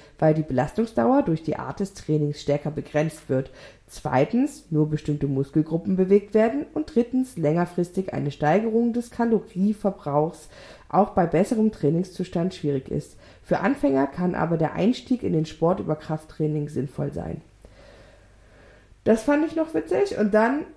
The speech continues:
ist das Fazit von ihr: Mit Sport allein tun sich die meisten Menschen schwer, schlanker zu werden. In der Regel ist zusätzlich eine Ernährungsumstellung erforderlich.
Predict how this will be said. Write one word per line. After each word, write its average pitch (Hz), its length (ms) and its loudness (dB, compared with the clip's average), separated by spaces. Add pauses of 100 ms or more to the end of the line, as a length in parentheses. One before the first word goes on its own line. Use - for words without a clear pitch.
(180)
ist 214 300 0
das 202 180 2
Fazit 277 760 0
von 302 320 -4
ihr: 320 300 0 (760)
Mit 185 200 0
Sport - 340 2
allein 233 580 2
tun 233 220 2
sich 226 140 -2
die 180 80 -2
meisten 165 400 0
Menschen 170 340 -2
schwer, 156 380 -2
schlanker 170 400 -4
zu 151 180 -10
werden. 143 280 -2
In 156 160 -6
der 147 160 0
Regel 226 280 0
ist - 220 -6
zusätzlich 226 800 -2 (200)
eine 165 300 0
Ernährungsumstellung 208 920 -2
erforderlich. 165 680 0